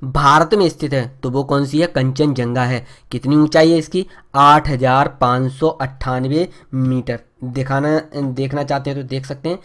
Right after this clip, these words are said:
यहाँ पर स्थित है सिक्किम, सिक्किम बिल्कुल ठीक यहाँ पर ऊपर देख सकते हैं, यहाँ पर स्थित है कंचनजंगा। कहाँ पर स्थित है, ये सिक्किम में,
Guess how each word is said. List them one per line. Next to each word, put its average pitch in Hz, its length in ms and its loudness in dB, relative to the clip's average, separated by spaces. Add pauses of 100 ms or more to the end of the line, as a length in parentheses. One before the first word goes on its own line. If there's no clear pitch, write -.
(220)
यहाँ 143 160 -2
पर 156 160 0
स्थित 156 220 -8
है 147 60 -6
सिक्किम, 165 460 -4
सिक्किम 202 840 -2
बिल्कुल 156 400 -4
ठीक 175 340 -8
यहाँ 151 200 -2
पर 151 120 -4
ऊपर 147 240 -4
देख 135 200 -8
सकते 135 240 -12
हैं, 196 160 -4 (440)
यहाँ 143 260 -2
पर 156 200 -2
स्थित 147 220 -8
है 156 60 -4 (120)
कंचनजंगा। 135 680 -2
कहाँ 127 220 -6
पर 147 160 -4
स्थित 151 220 -8
है, 185 140 -2
ये 139 160 -6
सिक्किम 135 420 -8
में, 139 220 -6